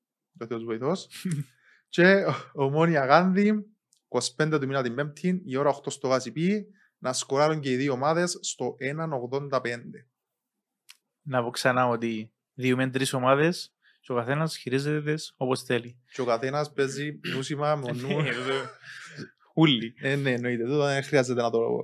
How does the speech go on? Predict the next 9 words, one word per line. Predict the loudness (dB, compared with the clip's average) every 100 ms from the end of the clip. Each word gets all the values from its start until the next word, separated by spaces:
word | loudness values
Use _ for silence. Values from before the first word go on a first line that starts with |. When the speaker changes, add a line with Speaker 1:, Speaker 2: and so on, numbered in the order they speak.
| -2
Speaker 1:
επαναλαμβάνουμε, | 0 2 2 4 4 4
όμως | 0 -4
πρέπει, | -2 -2 0 0
επειδή | 0 0 -2 -2 -6 -10 _ -10
χρειάζεται, | -8 -8 -10 -14
δι-, | -14 -16 -20 _ -18 _ _
εν | -4
έχει | -2 0
λόγο. | 2 4 4 2